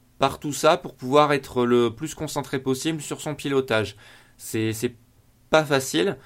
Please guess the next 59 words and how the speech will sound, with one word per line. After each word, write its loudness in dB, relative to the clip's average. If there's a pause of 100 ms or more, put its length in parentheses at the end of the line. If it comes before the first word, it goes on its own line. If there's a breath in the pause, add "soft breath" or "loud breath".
(160 loud breath)
c'est -2
vraiment 2
pas 0
facile -4
quand -6
on -2
est -4
jeune -2
comme -4
ça, -2
mais 0 (260 loud breath)
vraiment, 4
euh, 6 (320 soft breath)
ces -4
pilotes-là, 2
ils 2
ont 2
vraiment 0
la 4
volonté 2
de -2
continuer. -6 (320 loud breath)
Euh, 0
Senna 2
est 0
passé 0
par 2
là, 0
hein, -2
il, -4 (260 loud breath)
il -8
est, -2
il -2
a 2
déménagé -2
du -8
Brésil, -2
je -10
crois, -2
en, 2
en -2
Angleterre, 0
hein, -2
pour, -4
euh, -2
participer -6
au, 0 (440)
à, -4
à -4
un -4
championnat, -2
la 2
F -6
trois -4
britannique, -6
je -10
crois, -4
à -2
l'époque. -4